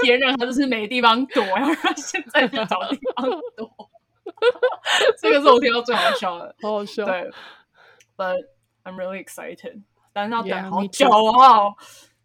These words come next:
Speaker 1: 要等好久，<laughs> 不想等。
Speaker 2: 没关系啊，这样子，没关系，我们就慢慢录 podcast。<laughs>
Speaker 1: 我们就一集慢慢，我本来想说太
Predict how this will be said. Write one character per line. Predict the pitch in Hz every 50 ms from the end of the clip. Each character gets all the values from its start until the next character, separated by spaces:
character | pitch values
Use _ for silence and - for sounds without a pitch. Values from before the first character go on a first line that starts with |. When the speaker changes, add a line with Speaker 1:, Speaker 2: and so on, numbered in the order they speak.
| _ -
Speaker 1:
要 | 330 -
等 | - 269
好 | - - - 320 339 - -
久， | - - 415 381 359 - - 381 359 - 440 - - _
<laughs> | _ _ _ _ _ _ _ _ 294 - _ _
不 | - 381
想 | 349 277
等。 | - 208
Speaker 2:
没 | 208
关 | 240 277 285
系 | - 285 254
啊， | 220 - 285
这 | 269
样 | 262 269 269 285
子， | - 214 208 208 202 208 233 262 254 _ _ _ - _ _ _ _ _ _ _ _ _ _ _ 277 _ _ _ _ _ _ _ _ _ _ _ _ _ _ _ _ _ _ _ _ _ _ _ _ _ _ -
没 | 214 202
关 | 208 220 233
系， | 233 240
我 | 226 202
们 | 185 170 165
就 | 165 185 196 214 226
慢 | - 208 202 196
慢 | 196 190 190 185
录 | 190 196 175 175
podcast。 | 180 185 170 180 180 196 185 214 247 196 - - - - - - - - 233 -
<laughs> | - 262 - - 294 269 _ _
Speaker 1:
我 | - 208 202
们 | 208
就 | - 220 226
一 | - 240
集 | 202 - - - - 165 160
慢 | 175 170
慢， |
我 | 175 208
本 | 262 254
来 | 233 254 262
想 | 254 277 220
说 | 214 233 233
太 | 240 - 285